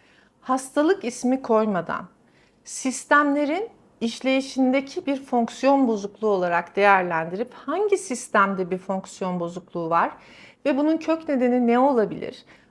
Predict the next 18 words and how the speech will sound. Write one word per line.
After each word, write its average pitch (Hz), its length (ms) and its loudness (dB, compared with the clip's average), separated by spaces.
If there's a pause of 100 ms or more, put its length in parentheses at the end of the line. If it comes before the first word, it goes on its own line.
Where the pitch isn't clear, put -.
(120)
Bu 294 100 0
kök 370 280 -2
nedenden 254 580 2
gelişecek 254 600 -4 (140)
diğer 311 340 4
sistem 208 600 0
bozuklukları 196 800 -4
nelerdir 180 600 -4 (300)
ve 269 100 2
bunları 254 360 2
nasıl 233 240 0
önleyebiliriz 185 840 -4
şeklinde 247 680 0 (280)
bir 226 180 -2
bakış 202 300 -2
açısıdır 165 440 -10
fonksiyonel 165 800 -8
tıp. 330 180 -10